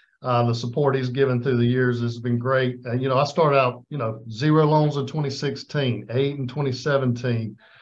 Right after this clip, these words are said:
uh, thirteen in twenty nineteen, and then finally got up to twenty-one for the last two years,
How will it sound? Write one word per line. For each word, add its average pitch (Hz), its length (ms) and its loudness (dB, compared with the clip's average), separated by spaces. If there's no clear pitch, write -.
uh, 120 320 4
thirteen 160 440 2
in 139 100 -2
twenty 143 240 -2
nineteen, 151 640 -2
and 131 100 -8
then 123 120 -4
finally 160 280 2
got 165 200 6
up 165 120 6
to 143 80 -6
twenty-one 165 760 -2
for - 80 -18
the 135 40 -4
last 139 320 0
two 156 120 -4
years, 143 480 0